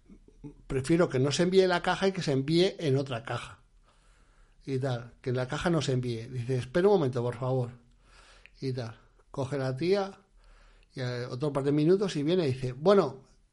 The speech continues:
para compensarlo del todo, digo, le puedo hacer un descuento del veinte por ciento", que eran ciento cuatro euros o ciento cinco euros. Con lo cual, al final, me quedó la tablet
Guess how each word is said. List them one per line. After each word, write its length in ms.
para 180
compensarlo 540
del 300
todo, 320
digo, 140
le 100
puedo 180
hacer 160
un 100
descuento 500
del 420
veinte 300
por 160
ciento", 420
que 120
eran 160
ciento 580
cuatro 380
euros 340
o 40
ciento 340
cinco 360
euros. 380
Con 120
lo 120
cual, 180
al 120
final, 300
me 180
quedó 260
la 160
tablet 400